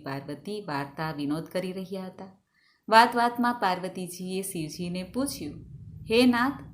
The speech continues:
દક્ષ પ્રજાપતિના યજ્ઞમાં મારા દેહની આહુતિ આપ્યા બાદ જ્યારે મેં ફરી અવતાર ધારણ કર્યો, ત્યારે હે ત્રિલોકનાથ, તમને પામવા માટે મેં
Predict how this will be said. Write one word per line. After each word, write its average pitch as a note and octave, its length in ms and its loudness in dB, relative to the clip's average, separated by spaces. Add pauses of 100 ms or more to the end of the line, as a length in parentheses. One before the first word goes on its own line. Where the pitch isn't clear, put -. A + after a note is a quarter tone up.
(380)
દક્ષ B3 280 2
પ્રજાપતિના B3+ 880 2 (100)
યજ્ઞમાં F#3 600 -2
મારા E3+ 280 -2
દેહની E3+ 480 -4
આહુતિ E3 540 -6
આપ્યા D#3 580 -6
બાદ D3 240 -4 (540)
જ્યારે A#3+ 320 6
મેં A#3+ 240 0
ફરી G3+ 340 -2
અવતાર F3+ 540 0
ધારણ D3+ 400 -2
કર્યો, D3+ 420 -10 (460)
ત્યારે G3+ 260 2
હે G#3 420 -2
ત્રિલોકનાથ, E3 680 -4 (540)
તમને A3+ 300 4
પામવા F#3 500 0
માટે F3+ 380 -4
મેં F3+ 360 -4